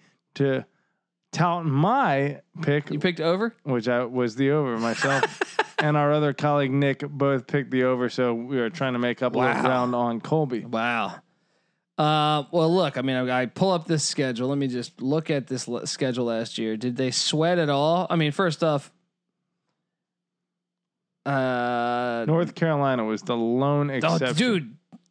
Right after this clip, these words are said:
Speaker 2: they should have beat 'em. North Carolina played the better game that game.
Speaker 1: Yeah, they did. But you
Speaker 2: Oh.
Speaker 1: gotta give Clemson the,
Speaker 2: I was,
Speaker 1: uh,
Speaker 2: dude, I was, they
Speaker 1: credit.
Speaker 2: went for two. I was two yards away from covering.
Speaker 1: <laughs>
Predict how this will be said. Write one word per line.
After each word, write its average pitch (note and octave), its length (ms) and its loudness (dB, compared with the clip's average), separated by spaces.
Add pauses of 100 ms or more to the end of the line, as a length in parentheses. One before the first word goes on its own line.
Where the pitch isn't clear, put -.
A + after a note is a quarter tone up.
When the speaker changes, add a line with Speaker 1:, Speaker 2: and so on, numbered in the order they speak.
(140)
Speaker 2:
they A3+ 260 0 (380)
should B3+ 340 0
have D3+ 220 -6
beat G#3+ 220 0
'em. C#3 180 0
North A3+ 180 2
Carolina F#3+ 320 0
played E3 500 0
the C3+ 80 -2
better B2 280 0
game G#2+ 240 -2
that F#2 160 -4
game. G2+ 320 -12
Speaker 1:
Yeah, A2+ 200 0
they G#2+ 140 -2
did. G2+ 300 -6 (180)
But - 80 -18 (1080)
you - 40 0
Speaker 2:
Oh. - 40 0
Speaker 1:
gotta G#3 220 2
give E3 200 0
Clemson D3 560 2
the, C3+ 100 2
Speaker 2:
I F3 60 4
was, E3 140 2
Speaker 1:
uh, B2 260 2
Speaker 2:
dude, G#3 120 4
I F3 60 2
was, F3 120 2
they C3 80 2
Speaker 1:
credit. G3+ 140 2
Speaker 2:
went B3+ 140 0
for F#3 140 -2
two. F3+ 260 2
I E3 100 4
was G3+ 140 0
two A3 200 0
yards G3 300 2
away D#3+ 180 2
from C#3 120 -6
covering. B2+ 440 -2
Speaker 1:
<laughs> G#2+ 40 -2